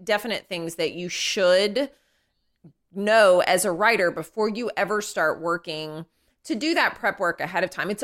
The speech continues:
only gonna help you. It doesn't matter if you don't like doing it. I strongly believe that what you're most <laughs> resistant to is what you actually probably need the most of. So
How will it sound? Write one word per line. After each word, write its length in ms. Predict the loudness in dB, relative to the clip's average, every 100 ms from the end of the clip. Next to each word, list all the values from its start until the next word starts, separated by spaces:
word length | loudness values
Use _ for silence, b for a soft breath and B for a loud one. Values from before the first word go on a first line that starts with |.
| -4
only 340 | -2 0 -2
gonna 200 | -2 -2
help 280 | -2 -4 -4
you. 60 | -6
It 60 |
doesn't 280 | -8 -8 -6
matter 280 | -2 0 0
if 100 | -2
you 60 | -4
don't 160 | -4 -2
like 220 | -4 -4
doing 300 | -6 -4 -2
it. 80 | 0
I 140 | 0
strongly 440 | 0 0 0 0
believe 360 | -4 -4 -4 -4
that 140 | -6
what 240 | -2 -2 0
you're 160 | -2
most 340 | -2 -2 0 2
<laughs> 20 |
resistant 580 | 2 2 -4 -4 -8 -6
to 380 | -4 -2 0 0
is 200 | -2 -4
what 180 | -4 -2
you 140 | -2 0
actually 360 | -2 -2 -10
probably 340 | -6 -4 -2 -4
need 180 | -8
the 80 | -8
most 320 | -4 -4 -4 -4
of. 440 | 0 0 0 -4
So 460 | -4 0 2 2